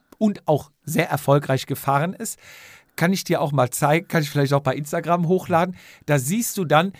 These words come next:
wie die auch noch vom Veranstalter schön abgelichtet wird und der eine von hinten Daumen runter macht, <laughs> siehst du im Bild.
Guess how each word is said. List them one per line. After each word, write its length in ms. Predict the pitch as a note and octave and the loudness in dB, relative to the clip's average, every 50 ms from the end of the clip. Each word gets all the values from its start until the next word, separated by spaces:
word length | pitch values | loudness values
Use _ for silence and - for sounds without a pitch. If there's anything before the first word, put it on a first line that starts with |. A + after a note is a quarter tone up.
| - - - | -20 -18 -10
wie 160 | C3+ D3+ F3+ | -6 -4 -4
die 200 | F3+ G3 G#3 - | -4 -4 -6 -2
auch 120 | - F3+ F3+ | -2 0 0
noch 160 | F#3+ F3 - | 0 -2 -2
vom 180 | - F3+ E3+ | -4 -6 -4
Veranstalter 840 | D3+ - E3 - - F3 A3 A#3+ - - E3+ D#3 E3+ E3+ F#3 F#3 F#3+ F#3 - - _ - | -2 -2 -2 -2 0 -2 -2 -2 -2 2 4 4 4 4 2 0 0 0 -4 -18 _ -16
schön 340 | - - - A3 B3 A#3+ - | -10 -4 0 0 0 0 2
abgelichtet 720 | G3+ G#3+ - - - E3+ D3 D3 D3+ C#3+ - D#3 C3+ - | 0 0 0 0 -4 -2 0 0 -2 -2 -2 -6 -6 -2
wird 240 | C3+ D3+ F#3 - - _ - - - - - | 0 0 0 0 -2 _ -20 -20 -20 -20 -12
und 200 | - - D#3 D3 | -4 -2 2 2
der 140 | D#3+ - | 2 4
eine 260 | - D#3+ F3+ F3+ F3+ E3+ | 4 2 2 2 2 -2
von 240 | - - E3+ C#3+ | 0 0 0 2
hinten 400 | C#3+ E3+ F3 F#3 F3+ - E3+ E3 D3 _ _ - | 4 4 2 2 0 0 0 0 -2 _ _ 0
Daumen 360 | C3+ D3+ C#3+ D#3+ D#3+ D#3+ D3+ | 4 6 6 8 6 6 4
runter 400 | C3+ C3 D3 D#3+ D3+ - C3 A2 | 4 4 2 2 2 0 0 0
macht, 300 | A2+ A#2 A2+ A2 A#2+ A2+ A2 G#2+ | 0 0 -2 -2 -4 -10 -12 -12
<laughs> 120 | - - - | -16 -12 -4
siehst 320 | - D#3 C#3+ - - - | 0 2 2 2 2 2
du 60 | D#3 | 2
im 160 | D3+ C3+ B2 | 2 2 2
Bild. 260 | A2+ C3 B2+ A#2 - | 0 0 -2 -2 -4